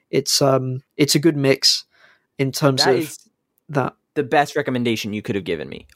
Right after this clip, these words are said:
Speaker 2: honestly. Like, I, I said that twenty twenty-two was, like, my Gears year, and it's gonna be my Yakuza year,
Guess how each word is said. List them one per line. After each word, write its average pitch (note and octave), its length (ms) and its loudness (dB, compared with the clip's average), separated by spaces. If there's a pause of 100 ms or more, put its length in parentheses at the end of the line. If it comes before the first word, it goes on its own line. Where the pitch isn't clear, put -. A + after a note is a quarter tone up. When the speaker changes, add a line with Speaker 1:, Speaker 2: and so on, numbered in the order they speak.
Speaker 2:
honestly. A2 420 0
Like, G2 240 -4 (120)
I, A#2+ 280 0
I A#2+ 120 4
said D3 320 4
that D3+ 100 6
twenty C#3 220 -2
twenty-two C3 640 0
was, A#2+ 220 2
like, A2+ 180 2
my G#2 160 -2
Gears C3+ 400 2
year, D#3+ 260 2
and A#2 140 -4
it's A2 100 -4
gonna B2+ 140 -2
be B2+ 100 0
my A2 160 2
Yakuza G#2+ 480 -4
year, - 240 -10